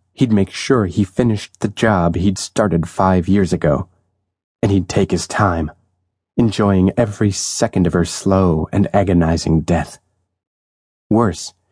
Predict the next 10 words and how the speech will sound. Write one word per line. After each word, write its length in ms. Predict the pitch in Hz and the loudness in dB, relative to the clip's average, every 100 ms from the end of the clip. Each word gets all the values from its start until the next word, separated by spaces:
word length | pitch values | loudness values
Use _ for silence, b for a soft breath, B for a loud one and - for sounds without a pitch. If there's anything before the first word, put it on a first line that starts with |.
| _ _ _ | _ _ _
he'd 220 | 135 117 | -2 2
use 380 | 117 139 120 - | 2 2 0 -2
her 120 | 95 | -4
capture 580 | - 117 - - 82 - - | 0 0 0 -2 -2 -2 -4
to 100 | 104 | -2
torture 460 | 131 143 - 98 | 0 0 0 -4
the 100 | - | -4
people 360 | - 101 - 80 | -2 -2 0 -4
she 200 | - 90 | -2 0
loved, 480 | 92 98 90 - | 2 2 0 -6